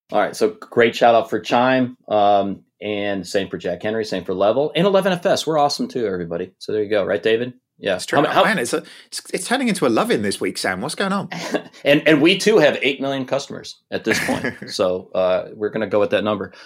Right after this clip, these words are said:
Speaker 1: All right, let's jump into the news and get everybody's opinion on some really cool stories. First off, payment solutions are enabling online commerce during tough times. So we wanna start today's show by covering a group of announcements this week showing how e-commerce has blown up more than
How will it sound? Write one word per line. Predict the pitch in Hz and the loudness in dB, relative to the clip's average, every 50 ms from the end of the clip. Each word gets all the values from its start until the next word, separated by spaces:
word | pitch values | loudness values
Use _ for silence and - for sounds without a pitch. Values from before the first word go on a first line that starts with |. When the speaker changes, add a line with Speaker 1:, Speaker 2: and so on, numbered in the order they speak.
| - - | 0 4
Speaker 1:
All | 170 180 | 6 6
right, | 156 135 | 6 6
let's | 160 208 208 - | 4 2 0 2
jump | - 190 190 185 - - - | 4 4 4 4 0 0 2
into | 160 170 175 165 - - 165 160 156 | 2 4 4 2 0 2 2 2 2
the | 135 123 127 | 4 2 2
news | 120 117 123 131 131 123 120 107 101 95 - - - - | 2 4 4 4 4 4 4 2 0 -2 -4 -8 -6 -2
and | 107 110 110 107 104 | 0 0 0 0 0
get | - 120 113 | -2 0 0
everybody's | 113 113 113 104 110 107 107 90 104 | 0 0 0 0 0 0 0 -2 -4
opinion | - - - 123 120 117 113 110 | -4 -2 -2 0 0 0 0 0
on | 104 - | -2 -2
some | - 110 101 - | -4 -6 -6 -4
really | - 123 120 113 110 | -4 -2 -2 -2 -2
cool | - 120 113 | -2 -2 -2
stories. | 107 - - 117 104 98 92 90 87 - | -2 -2 -2 -2 -2 -2 -2 -4 -6 -8
First | - - 139 143 139 - | -2 0 0 0 2 4
off, | 139 120 110 - - - - - - _ _ _ _ | 4 4 4 4 0 -6 -18 -20 -20 _ _ _ _
payment | 143 160 156 139 - | 2 4 4 2 2
solutions | - 143 139 127 - 131 117 120 | 2 2 2 4 2 2 4 4
are | 117 | 4
enabling | 113 117 120 117 117 117 113 107 101 | 4 4 2 2 2 0 0 -2 -2
online | - 120 127 127 120 117 120 113 | 0 0 2 4 4 4 2 2
commerce | - - 113 113 113 110 113 110 107 - - | 0 0 0 2 2 2 0 -4 -6 -8 -6
during | 113 110 110 107 101 | -6 -4 -4 -4 -6
tough | - - - - 98 95 92 - - _ _ _ _ _ _ _ _ _ | -8 -12 0 2 2 2 2 0 -8 _ _ _ _ _ _ _ _ _
times. | - 135 156 151 127 104 92 - | 0 2 4 4 2 2 0 -2
So | 120 | -2
we | 117 | -2
wanna | 123 123 | 0 -2
start | - - 131 127 - | 2 2 0 2 2
today's | 120 117 113 110 | 0 0 0 0
show | - - 110 107 | 2 2 2 4
by | 110 | 2
covering | 104 - - 123 117 113 101 | 0 2 2 0 2 0 -4
a | 98 | -4
group | - 165 175 170 | -2 -2 0 0
of | 156 123 | 0 2
announcements | 120 117 117 117 - - 117 104 - - | 2 2 2 0 -2 -6 -8 -8 -8 -10
this | 101 - | -10 -6
week | - 110 107 107 - - | -4 -2 -2 -2 -4 -8
showing | - - 120 110 104 | -6 -4 -2 0 2
how | 104 104 98 | 0 0 0
e-commerce | 127 139 120 131 120 117 117 110 - - | -2 -4 -2 0 0 0 0 -2 -6 -8
has | 101 87 | -12 -12
blown | - 117 123 127 123 113 | -6 -4 -2 0 0 0
up | 107 - - _ _ _ _ _ _ _ | 0 -2 -4 _ _ _ _ _ _ _
more | 113 127 143 151 151 135 | 2 4 6 6 6 4
than | 135 135 127 - | 4 2 2 0